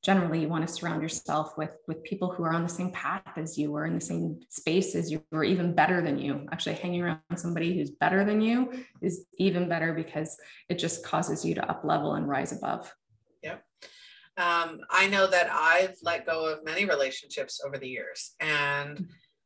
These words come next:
Speaker 2: majority of them were because I didn't like the way I felt with them.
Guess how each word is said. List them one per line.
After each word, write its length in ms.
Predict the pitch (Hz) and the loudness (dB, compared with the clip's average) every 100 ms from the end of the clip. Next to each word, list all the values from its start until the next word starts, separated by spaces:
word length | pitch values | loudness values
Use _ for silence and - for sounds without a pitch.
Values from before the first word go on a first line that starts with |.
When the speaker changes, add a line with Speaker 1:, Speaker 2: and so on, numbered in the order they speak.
| _ _ _ | _ _ _
Speaker 2:
majority 720 | 175 180 175 165 165 165 202 | -10 -2 0 2 2 2 4
of 140 | 226 226 | 4 4
them 220 | 247 240 | 2 2
were 160 | 220 196 | 2 0
because 1120 | 202 - - 185 185 185 180 180 - - - _ _ _ _ _ _ | -2 -6 4 6 8 8 4 -2 -4 -4 -8 _ _ _ _ _ _
I 80 | - | 0
didn't 300 | 190 214 196 | 2 2 2
like 280 | 170 226 - | 0 0 0
the 80 | 196 | 2
way 160 | 143 | 2
I 100 | 135 | 2
felt 260 | 131 - - | -2 -4 -6
with 140 | - | -8
them. 140 | - | -12